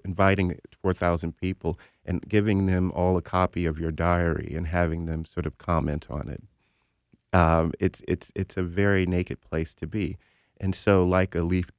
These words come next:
clings to a tree, you know, that notion that, you know, just a strong wind could blow it away. I think you,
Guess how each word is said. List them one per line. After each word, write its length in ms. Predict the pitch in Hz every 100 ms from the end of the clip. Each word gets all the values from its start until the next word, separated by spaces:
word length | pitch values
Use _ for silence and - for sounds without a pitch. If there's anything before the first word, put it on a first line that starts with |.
| _ _ -
clings 380 | 104 90 87 -
to 220 | 87 82
a 80 | 82
tree, 460 | - 95 60 80
you 100 | 85
know, 220 | 85 80 82
that 220 | 82 73
notion 400 | 87 87 - 80
that, 200 | 78 73 - _ _ _ _ _ _ _ _ _ _ _ -
you 80 | 127
know, 160 | 78
just 260 | 67 92 -
a 60 | -
strong 440 | - 95 87 85
wind 220 | 85 85
could 160 | - -
blow 220 | 85 80
it 80 | 78
away. 380 | 82 98 65 -
I 340 | _ _ _
think 160 | 143 143
you, 120 | 147